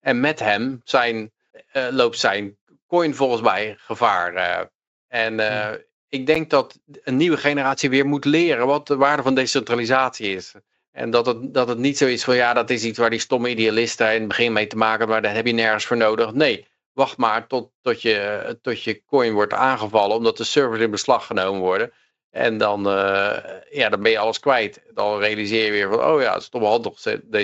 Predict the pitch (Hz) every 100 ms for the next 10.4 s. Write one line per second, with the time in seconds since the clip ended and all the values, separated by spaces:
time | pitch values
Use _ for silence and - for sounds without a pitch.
0 | 92 92 92 92 90 90 85 - 92 90
1 | 90 _ _ _ _ 101 - _ _ 113
2 | 107 92 _ _ _ 117 120 139 131 143
3 | 143 151 151 131 127 113 - 139 131 120
4 | 147 147 139 131 135 - 139 151 131 151
5 | 117 113 151 139 147 127 107 - 139 113
6 | 123 160 139 123 123 135 127 - _ _
7 | _ _ 139 131 123 156 151 143 131 160
8 | - 139 127 160 - 147 151 - 131 110
9 | 107 120 120 127 147 156 143 135 131 131
10 | 127 135 123 -